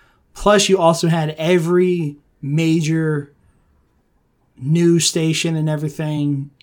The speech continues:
out there, every sports. Um, I think Atlanta, uh, <clears throat> Atlanta, Georgia had, like, three remote stations covering it and things like that.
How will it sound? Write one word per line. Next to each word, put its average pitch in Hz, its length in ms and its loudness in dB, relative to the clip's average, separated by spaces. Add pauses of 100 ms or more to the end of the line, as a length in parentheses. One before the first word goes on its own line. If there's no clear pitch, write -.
(480)
out 160 320 2
there, 156 520 -4
every 147 240 -4
sports. - 840 -6 (440)
Um, 143 380 -4
I 156 100 -6
think 165 220 -4
Atlanta, 160 520 -6 (260)
uh, 151 220 -2 (160)
<clears throat> 151 280 -2 (460)
Atlanta, 170 340 2
Georgia 160 320 -2
had, 151 160 -2
like, 147 160 -4
three 160 400 -4
remote 147 640 -2 (540)
stations 151 640 -4
covering 156 480 -2
it 156 240 -6
and 147 160 -8
things 147 240 -6
like 135 200 -10
that. 131 340 -12